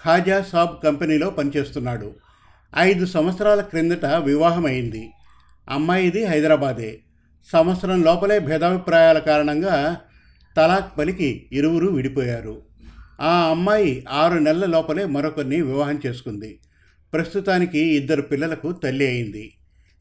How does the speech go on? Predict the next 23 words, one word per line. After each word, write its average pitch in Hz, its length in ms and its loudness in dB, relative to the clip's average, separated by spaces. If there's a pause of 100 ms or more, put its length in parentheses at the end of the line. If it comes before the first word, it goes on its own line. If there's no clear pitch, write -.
(100)
ఇర్ఫాన్, 165 500 0 (880)
ఇతనికి 156 800 -2
అన్ని 165 260 0
అలవాట్లు 160 460 2
ఉన్నాయి. 127 460 -6 (280)
రౌడీగా 180 480 2
మారిపోయాడు. 139 680 -4 (460)
అతని 165 280 0
తమ్ముడు 165 680 0 (300)
సుల్తాన్ 170 440 -2 (480)
పోలీస్ 196 360 2
ట్రైనింగ్ 165 420 2
ముగించి 165 440 0
మూడు 147 320 0
సంవత్సరాలుగా 151 640 0
ఉద్యోగంలో 139 480 0
ఉన్నాడు. 117 420 -8 (600)
ప్రస్తుతం 180 720 -2 (380)
అతను 165 420 0
సబ్ 147 260 -4
ఇన్స్‌పెక్టర్. 131 540 -6 (420)
నిప్పులాంటి 185 640 0
మనిషి. 127 520 -8